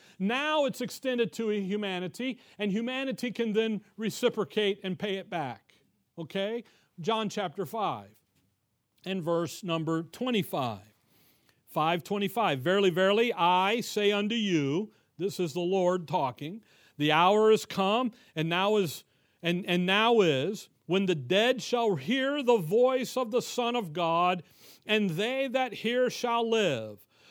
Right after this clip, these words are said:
For as the Father hath life in himself,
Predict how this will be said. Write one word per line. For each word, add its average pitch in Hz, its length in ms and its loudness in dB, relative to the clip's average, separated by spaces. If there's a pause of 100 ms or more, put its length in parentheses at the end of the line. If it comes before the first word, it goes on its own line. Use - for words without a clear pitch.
(120)
For 208 200 4
as 214 280 2
the 180 120 2
Father 262 840 2
hath 208 340 2
life 226 480 2
in 214 140 0
himself, 196 840 0